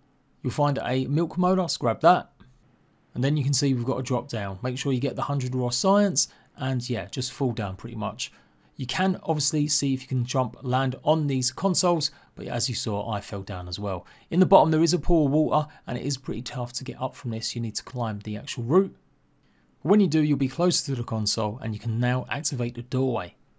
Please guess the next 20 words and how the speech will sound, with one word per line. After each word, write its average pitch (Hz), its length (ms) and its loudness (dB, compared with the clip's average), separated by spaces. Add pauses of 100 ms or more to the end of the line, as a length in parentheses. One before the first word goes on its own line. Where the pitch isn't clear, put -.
(760)
Sticking 190 500 2
on 175 120 0
that 156 120 -4
same 202 320 4
route, 185 280 4
try 165 280 0
and 143 160 -2
jump 127 220 -4
on 131 100 -4
top 123 220 -6
of 123 60 -10
that - 140 -10
console, 147 640 -2
although 117 220 -4
it 113 120 -8
can 120 200 -4
be 110 100 -4
a 107 60 -6
bit 95 180 -10
tough. 143 340 0